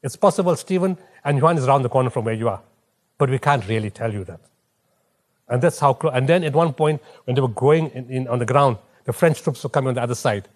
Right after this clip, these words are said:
And the guy, instead of turning right and going, he was driving towards the French troops. They almost got bombed in the process. One of the key people he met inside, uh, one of the cities, he moved out. As two hours later, when he moved out,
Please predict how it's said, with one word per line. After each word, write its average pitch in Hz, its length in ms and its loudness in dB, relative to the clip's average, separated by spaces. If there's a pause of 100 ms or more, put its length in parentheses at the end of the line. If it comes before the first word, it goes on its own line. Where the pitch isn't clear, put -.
(380)
And 151 120 2
the 147 60 2
guy, 185 160 6
instead 190 220 2
of 165 160 2
turning 175 240 4
right 156 220 4
and 147 100 0
going, 151 160 0
he - 160 -20
was 135 120 0
driving 151 240 4
towards 139 180 2
the 131 60 -2
French 147 340 -2
troops. - 280 -2 (460)
They 151 100 -2
almost 175 280 4
got 151 140 4
bombed 156 240 6
in 127 80 2
the 113 60 0
process. - 640 -8 (1000)
One 185 160 8
of 180 100 6
the 165 60 2
key 190 180 0
people 165 180 0
he 151 80 0
met 165 380 0
inside, 151 440 0 (140)
uh, 117 460 2 (540)
one 147 160 2
of 139 80 0
the 131 60 0
cities, 143 500 -2 (840)
he 147 120 2
moved 180 300 4
out. 165 200 0
As 165 200 0
two 208 140 4
hours 175 200 6
later, 170 180 2
when 147 100 2
he 147 60 2
moved 151 180 2
out, 139 160 2